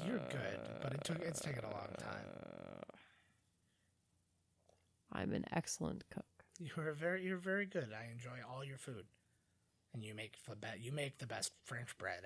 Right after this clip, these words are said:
Speaker 1: ever. It's awesome.
Speaker 2: I try.
Speaker 1: You do. Well, it's, then you'll be excellent once you don't try and it comes out like that. <laughs>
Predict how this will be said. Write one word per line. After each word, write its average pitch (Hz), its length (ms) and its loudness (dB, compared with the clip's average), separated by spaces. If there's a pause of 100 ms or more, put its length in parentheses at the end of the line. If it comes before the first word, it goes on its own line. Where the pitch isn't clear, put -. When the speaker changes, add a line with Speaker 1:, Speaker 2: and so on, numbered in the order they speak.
(120)
Speaker 1:
ever. 101 260 -4 (240)
It's - 120 -12 (120)
awesome. 101 340 -2 (1400)
Speaker 2:
I 220 120 8
try. - 200 4 (360)
Speaker 1:
You 101 140 -12
do. - 100 -10 (1800)
Well, 104 240 0
it's, 107 240 -2
then 110 240 -2
you'll 110 100 -4
be 113 140 -4
excellent 113 420 0
once - 220 -8
you 101 100 -6
don't 101 220 -2
try 92 280 -4
and 113 100 -10
it - 120 -12
comes 85 220 -8
out - 100 -10
like - 180 -14
that. - 180 -14 (1300)
<laughs> - 60 -18